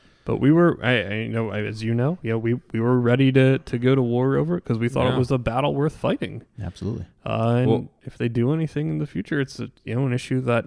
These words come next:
Speaker 1: I believe, I don't think there's really much of a question. It's one that we're willing to go to war on.
Speaker 2: Well, thank you. W-, w-, why did they, um, from your standpoint, why'd they pick us?
Speaker 1: That's a good question. I don't
Speaker 2: That's why I'm asking.
Speaker 1: Yeah, I don't,
Speaker 2: It's a
Speaker 1: I'm
Speaker 2: good
Speaker 1: not sure I
Speaker 2: question.
Speaker 1: know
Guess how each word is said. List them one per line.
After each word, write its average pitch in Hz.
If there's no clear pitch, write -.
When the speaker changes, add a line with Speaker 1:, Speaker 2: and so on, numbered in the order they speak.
Speaker 1:
I 110
believe, 107
I 107
don't 123
think 123
there's 117
really 131
much 135
of 127
a 113
question. -
It's 120
one 110
that 120
we're 113
willing 107
to 120
go -
to -
war 240
on. 127
Speaker 2:
Well, 80
thank 82
you. -
W-, 90
w-, -
why 104
did 175
they, 139
um, 95
from 95
your 107
standpoint, 73
why'd 80
they 85
pick -
us? 87
Speaker 1:
That's 135
a 117
good 107
question. -
I 127
don't 175
Speaker 2:
That's 147
why 87
I'm 87
asking. 135
Speaker 1:
Yeah, 180
I 170
don't, 196
Speaker 2:
It's 175
a 143
Speaker 1:
I'm 175
Speaker 2:
good 214
Speaker 1:
not 233
sure 226
I 214
Speaker 2:
question. 185
Speaker 1:
know 156